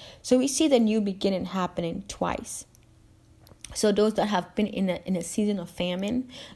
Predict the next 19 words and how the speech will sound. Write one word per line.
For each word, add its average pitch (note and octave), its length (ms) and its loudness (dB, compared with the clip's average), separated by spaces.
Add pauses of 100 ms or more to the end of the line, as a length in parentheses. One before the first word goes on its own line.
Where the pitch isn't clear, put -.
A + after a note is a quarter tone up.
(100)
God A3 240 4
is A#3+ 160 0
bringing, G3 520 -2
bringing G#3+ 340 2
a F#3+ 60 -2
new F#3+ 260 2
beginning F#3+ 460 -2
for F#3 360 -2
you. F#3 380 -6 (320)
But F#3 340 0 (200)
to A3+ 120 2
be G#3 200 2
able D#4 180 0
to G#3 180 0
discern G3+ 580 0
and F3+ 280 -2
know G3 360 0 (360)
the G3+ 100 2
beginning, A3 640 0